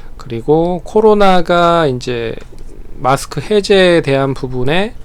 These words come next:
처음으로 맞는 여름이다라고 볼 수 있어서, 음, 상당히 좀 기대를 하고 있는 그런 부분입니다. 네, 그런 가운데서도 이제 뭐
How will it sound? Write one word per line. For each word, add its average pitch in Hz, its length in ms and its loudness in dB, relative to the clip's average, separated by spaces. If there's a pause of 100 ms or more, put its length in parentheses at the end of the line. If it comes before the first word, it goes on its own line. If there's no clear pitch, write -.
(400)
처음으로 262 500 2
맞는 151 340 2
여름이다라고 117 1400 -6 (100)
볼 127 120 -2
수 127 140 -6
있어서, 117 480 -2 (1080)
음, 143 300 -12 (680)
상당히 160 560 -2
좀 139 320 0
기대를 143 460 4
하고 156 320 2
있는 117 280 -4 (180)
그런 120 220 -4
부분입니다. 110 600 -6 (4000)
네, 123 120 -10
그런 220 280 4
가운데서도 160 920 4
이제 113 240 -6
뭐 107 320 -12